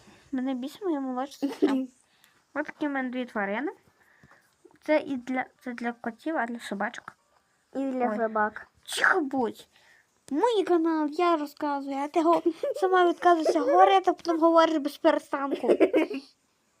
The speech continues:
Speaker 1: Ви понімаєте її? Я ні.
Speaker 2: Я да.
Speaker 1: Взагалі так в коментарях. Мені вона неадекватна, мені кажеться, ні.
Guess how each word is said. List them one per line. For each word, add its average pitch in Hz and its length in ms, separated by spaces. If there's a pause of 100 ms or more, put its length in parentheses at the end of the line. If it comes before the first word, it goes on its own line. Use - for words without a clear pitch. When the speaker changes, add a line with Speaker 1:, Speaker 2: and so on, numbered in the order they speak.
(920)
Speaker 1:
Ви 269 140
понімаєте 381 680
її? 277 360
Я 330 140
ні. 330 320 (720)
Speaker 2:
Я 320 380
да. 339 240 (3750)
Speaker 1:
Взагалі 285 280
так - 160
в - 40
коментарях. 262 680
Мені 262 160
вона 269 200
неадекватна, 302 640
мені 277 180
кажеться, 269 320
ні. 247 160